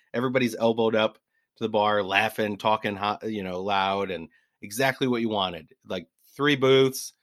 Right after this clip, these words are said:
bar top, little dartboard, and it just feels like the locals' place. So we're about to finish, and this guy sits down. He's like,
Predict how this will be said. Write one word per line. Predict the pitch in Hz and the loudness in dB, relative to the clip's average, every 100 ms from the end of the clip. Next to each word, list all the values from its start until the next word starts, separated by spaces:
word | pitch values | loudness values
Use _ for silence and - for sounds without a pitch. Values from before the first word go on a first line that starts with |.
| _ _ _ _ _ | _ _ _ _ _
bar | 120 123 123 | 2 4 4
top, | 123 113 110 _ - | 4 4 2 _ -2
little | 120 120 | 0 2
dartboard, | 117 117 110 110 110 107 - | 4 2 2 2 2 2 -2
and | 101 | -6
it | 95 | -4
just | 107 - | -6 -4
feels | 127 120 117 | -4 -2 -2
like | 107 - | -4 -4
the | |
locals' | 101 104 104 95 - | -2 -2 -2 -10 -4
place. | 101 85 - - _ _ _ _ _ _ - | -4 -4 -10 -20 _ _ _ _ _ _ -4
So | - 127 123 117 | 6 6 6 2
we're | 131 127 | 2 2
about | 123 147 | 6 4
to | 147 | 4
finish, | - 131 127 - | 2 4 2 -2
and | 113 | -2
this | 110 | -2
guy | - 107 110 | 0 2 2
sits | - 98 | -2 -4
down. | - 95 95 | -4 -4 -6
He's | 95 | -6
like, | 95 | -8